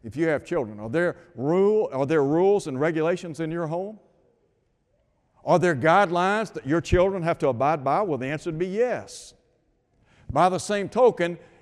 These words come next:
in God's house, are there rules and regulations that I am to abide by?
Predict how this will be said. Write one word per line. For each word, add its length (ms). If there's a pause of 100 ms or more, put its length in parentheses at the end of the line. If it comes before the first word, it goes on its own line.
in 320
God's 400
house, 680 (1080)
are 180
there 240
rules 480
and 160
regulations 840
that 160
I 260
am 160
to 320 (220)
abide 600
by? 400